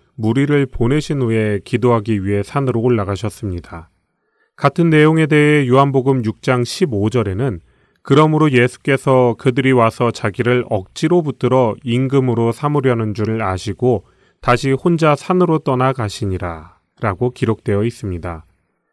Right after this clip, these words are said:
누군가 자신을 좋아하고 환호한다면 그 환호에 취하는 것이 우리의 모습일 것이지만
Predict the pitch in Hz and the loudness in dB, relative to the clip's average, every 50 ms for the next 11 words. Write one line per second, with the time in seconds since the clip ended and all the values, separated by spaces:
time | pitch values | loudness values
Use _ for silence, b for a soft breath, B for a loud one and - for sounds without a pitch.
0 | _ _ _ _ _ _ _ _ - 127 131 151 165 156 170 165 - 160 156 - | _ _ _ _ _ _ _ _ -4 -2 0 2 2 4 2 2 4 0 0 2
1 | - 165 170 170 156 165 165 165 156 156 143 151 156 156 151 - 180 175 175 175 | 2 2 2 2 2 4 4 6 4 4 4 2 0 0 0 0 0 2 2 2
2 | 165 156 139 135 123 123 156 165 135 101 90 b b b b b - - 143 160 | 0 2 0 0 0 0 0 -2 -2 -4 -8 b b b b b -2 2 2 2
3 | 165 - - 185 190 185 180 170 160 - - 180 180 175 170 165 143 131 123 117 | 2 2 0 2 4 4 4 2 0 0 0 0 2 2 2 2 2 0 0 0
4 | - - 127 123 120 113 104 95 95 101 113 117 127 139 135 113 104 - 123 104 | 0 -2 0 0 2 0 0 -2 -2 0 0 2 2 0 0 -2 -2 -2 -2 -2
5 | 117 117 - 120 101 - 117 98 - 104 82 90 120 135 135 98 85 | -2 -2 -2 -4 -4 -4 -6 -10 -10 -10 -8 -6 -6 -4 -6 -6 -10